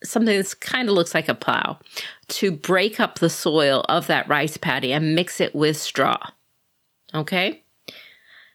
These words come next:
Then they plug back up the field, the paddy, to dry out,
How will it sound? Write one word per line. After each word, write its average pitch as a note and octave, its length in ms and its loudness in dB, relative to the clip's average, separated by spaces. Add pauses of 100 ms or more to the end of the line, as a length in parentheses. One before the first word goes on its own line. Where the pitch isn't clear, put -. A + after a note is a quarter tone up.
(240)
Then A3+ 720 0 (600)
they D3 680 4
plug G#3+ 320 4
back A3 280 2
up - 220 -2
the B3 100 0
field, D#3+ 480 2 (240)
the F#3+ 80 -2
paddy, E3 520 -2 (640)
to - 180 2
dry F3+ 420 4
out, B2 420 0